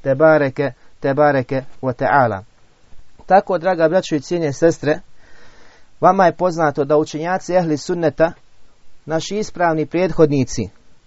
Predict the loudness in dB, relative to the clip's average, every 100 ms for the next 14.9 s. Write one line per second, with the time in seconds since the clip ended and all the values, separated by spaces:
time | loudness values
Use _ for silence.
0 | -18 -4 -4 2 2 2 0 0 -2 -4
1 | -16 -18 -6 -4 -4 -2 0 2 4 4
2 | 2 0 0 -2 -2 2 6 6 4 0
3 | -4 -4 -6 -4 -4 -4 -2 -2 -2 -4
4 | -4 -2 0 0 -4 -4 -6 -6 -6 -6
5 | -6 2 4 4 2 0 0 _ -20 -20
6 | _ -20 -20 -20 -20 _ -20 _ _ -2
7 | 4 6 6 6 4 2 -4 -2 2 2
8 | 4 4 2 4 4 6 6 6 4 4
9 | 0 -2 -2 -2 -2 0 0 2 2 2
10 | 4 4 4 0 2 2 2 2 0 0
11 | -6 -4 -4 -2 -4 -2 0 0 -2 -10
12 | -4 -4 -4 -6 -2 -2 -2 -4 -4 -4
13 | -4 -6 -6 -4 -4 -4 -6 -4 -2 0
14 | 0 -2 -4 -6 -6 -2 0 0 -2